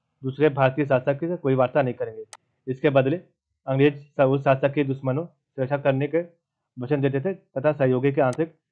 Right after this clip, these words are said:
मामलों में दखल नहीं देने का वादा करते थे। सहायक संधि प्रथा, तो आपकी सहायक संधि प्रथा के कारण, अ, स्वेच्छा प्राप्त राज्य की सेनाएं भंग कर दी गई, लाखों सैनिक और उच्च अधिकारी अपनी पैतृक जीविका से वंचित हो गए, जिससे दे-,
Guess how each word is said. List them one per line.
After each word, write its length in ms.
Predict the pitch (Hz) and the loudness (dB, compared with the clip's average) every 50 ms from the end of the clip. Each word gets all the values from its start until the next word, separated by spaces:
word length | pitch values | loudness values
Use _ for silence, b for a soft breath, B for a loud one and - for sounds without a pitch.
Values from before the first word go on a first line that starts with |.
| _ _ _ | _ _ _
मामलों 320 | 127 131 131 131 123 139 139 | 0 2 2 2 2 0 0
में 140 | 143 160 151 | 0 0 0
दखल 260 | 131 127 - 156 156 | -2 -2 0 -2 -2
नहीं 160 | 139 131 143 | 0 -2 0
देने 180 | 139 135 123 123 | 0 -2 -2 -2
का 120 | 123 180 | -4 -2
वादा 240 | 170 139 123 120 123 | 0 0 0 -2 -2
करते 240 | 120 123 113 117 113 | -6 -6 -8 -8 -12
थे। 340 | - 117 110 110 _ _ _ _ _ _ _ _ _ _ _ _ _ _ _ _ _ _ _ | -12 -16 -20 _ _ _ _ _ _ _ _ _ _ _ _ _ _ _ _ _ _ _ _
सहायक 240 | 139 139 143 151 139 | 6 6 6 6 6
संधि 260 | 147 147 135 135 147 | 2 0 2 2 0
प्रथा, 560 | 143 139 143 - 131 135 160 180 196 - _ _ | 0 -2 -2 -4 -6 -6 -6 -8 -8 -12 _ _
तो 240 | 127 127 123 123 127 | -2 -2 0 2 4
आपकी 280 | 127 123 127 - 147 139 | 2 2 2 -2 -4 -4
सहायक 360 | 139 - 131 131 135 139 135 | -2 0 2 4 4 2 2
संधि 260 | - 143 131 127 143 | -2 -4 -2 -2 -2
प्रथा 280 | 139 139 131 139 151 160 | -2 -2 -2 0 -2 -4
के 200 | 160 - 139 120 | -2 -6 -6 0
कारण, 240 | 131 127 135 165 175 _ _ _ _ _ _ _ _ _ 120 | 0 0 -2 -2 -10 _ _ _ _ _ _ _ _ _ -2
अ, 80 | 123 | -2
स्वेच्छा 320 | 123 123 135 135 135 156 156 | 0 0 -2 0 4 4 4
प्राप्त 360 | 156 - 139 135 135 135 143 | 4 6 4 4 4 2 2
राज्य 240 | 135 131 127 123 131 | 4 4 4 2 0
की 120 | 135 180 | -4 -6
सेनाएं 600 | 190 - _ _ _ _ - 135 131 131 135 135 | -10 -10 _ _ _ _ -4 0 2 2 2 2
भंग 220 | 135 131 131 131 131 | 2 -2 -2 -2 -2
कर 80 | 143 | -2
दी 120 | 131 131 139 | -2 -2 -2
गई, 120 | 180 196 - _ _ _ _ _ _ _ - | -4 -4 -8 _ _ _ _ _ _ _ 0
लाखों 340 | 123 127 131 131 - 151 147 | 2 2 2 2 0 -2 0
सैनिक 320 | 147 147 131 135 135 135 | 2 2 2 2 2 2
और 80 | 143 147 | 2 2
उच्च 240 | 165 147 131 135 | 2 -2 -2 2
अधिकारी 600 | 139 139 156 147 131 131 131 135 131 127 143 180 - - | 2 2 2 2 -2 -2 0 2 2 2 2 0 -4 -6
अपनी 240 | 135 131 - 139 139 | -8 -8 -6 -12 -8
पैतृक 380 | 139 139 156 156 151 151 139 | 0 0 0 0 0 -8 -8
जीविका 320 | 131 131 127 127 123 139 139 | -6 -6 -6 -4 -4 -4 -4
से 120 | 135 143 | -4 -4
वंचित 340 | 131 123 123 117 139 135 139 | -6 -6 -6 -6 -8 -10 -10
हो 60 | 135 | -8
गए, 120 | 147 190 196 - _ _ _ _ _ _ _ - 127 | -8 -8 -10 -12 _ _ _ _ _ _ _ -8 -2
जिससे 280 | 127 131 131 - 156 135 | -2 -2 0 2 0 2
दे-, 300 | 117 131 135 131 143 | 2 2 2 2 0